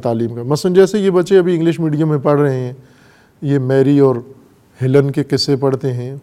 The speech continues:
وہ یہ ان کے اوپر نفسیاتی طور پر اثر پڑ رہا ہے۔ یہ اب جب یہ بچے ان اسکولوں سے پڑھ کے جوان ہوں گے تو یہ نفسیاتی طور پر نصاب زدہ ہیں اور وہ اس نصاب نے غیر شعوری طور پر ان کی شخصیت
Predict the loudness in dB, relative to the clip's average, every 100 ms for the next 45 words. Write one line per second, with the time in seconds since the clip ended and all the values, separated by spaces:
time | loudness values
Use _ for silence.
0 | -10 -6 -2 0 -2 -2 -2 -2 -2 -4
1 | -2 0 0 0 -2 -2 -4 -6 -6 -4
2 | -4 -2 -2 -2 -4 -4 -8 -10 -16 -20
3 | _ -4 0 0 -2 -10 -20 _ _ _
4 | -2 0 2 2 2 0 0 -2 -2 -4
5 | -2 0 0 -4 -2 -2 -2 -2 -4 -4
6 | -14 _ _ _ _ -10 -4 0 2 2
7 | 2 0 -2 -2 -2 -6 -16 -20 _ _
8 | _ _ -8 -4 -4 -6 -10 -20 -20 _
9 | _ -8 -2 -2 -4 -2 0 0 0 0
10 | 2 2 2 -2 -2 -2 0 2 0 2
11 | 0 4 2 2 -4 -8 -14 _ -6 -2
12 | 0 0 -2 -4 -2 0 0 0 0 2
13 | 4 2 2 4 4 4 4 4 2 -2
14 | -2 -2 -4 -8 -4 0 0